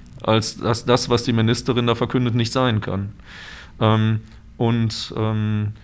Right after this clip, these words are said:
das ist auch ein Element, was viele aus den Schulen zurückmelden. Was glaubt man eigentlich, wen man für dumm verkaufen kann und für wie lange?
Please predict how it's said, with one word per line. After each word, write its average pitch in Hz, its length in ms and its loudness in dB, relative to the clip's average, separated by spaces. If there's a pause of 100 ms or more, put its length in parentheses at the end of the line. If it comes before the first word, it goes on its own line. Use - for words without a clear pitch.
(140)
das 113 160 2
ist 117 100 0
auch 127 220 6
ein 131 260 4
Element, 127 540 2
was 117 200 0
viele 123 420 2
aus 117 160 0
den 123 120 0
Schulen 123 240 2
zurückmelden. 123 720 2
Was 110 160 2
glaubt 123 260 4
man 131 140 2
eigentlich, 123 540 0
wen 113 120 2
man 117 140 2
für 117 140 0
dumm 120 160 2
verkaufen 107 500 0
kann 113 240 0
und 104 160 -2
für 120 220 2
wie 110 100 4
lange? 123 380 4